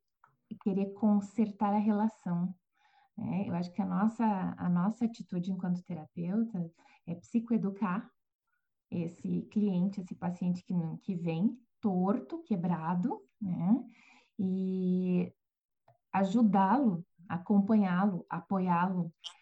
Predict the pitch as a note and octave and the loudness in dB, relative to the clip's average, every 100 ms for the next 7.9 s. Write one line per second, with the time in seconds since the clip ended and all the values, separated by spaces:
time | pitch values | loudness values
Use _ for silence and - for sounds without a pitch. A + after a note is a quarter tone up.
0 | _ - - F3+ F3+ G#3+ A3 A3+ G3 E3+ | _ -8 0 0 2 6 6 8 4 0
1 | E3 - _ _ _ - F3 - G#3+ A3 | -6 -14 _ _ _ -6 -6 2 6 6
2 | A3+ B3+ C#4+ B3+ A3+ G#3+ F#3+ F#3+ A3+ A3 | 6 2 2 2 4 4 4 2 4 4
3 | G#3 G#3 G3 F#3+ G3+ G3+ F#3+ F#3+ F#3 F#3 | 2 -2 -6 -8 -8 -6 -4 -4 -4 -4
4 | F#3 F3+ F3 D#3+ D#3 D3 C#3+ D3+ D#3 A#2+ | -6 -4 -6 -6 -8 -10 -12 -12 -12 -14
5 | _ - - _ _ _ _ _ _ - | _ -16 -16 _ _ _ _ _ _ -10
6 | - E3 F3+ F3 F3 F3 F3+ B3+ B3+ F#3 | -6 -2 -2 0 0 0 2 4 4 2
7 | F3 - E3+ F3 F3 F3 E3+ F3+ F3+ | 0 -4 -6 -4 -4 -4 -4 -4 -4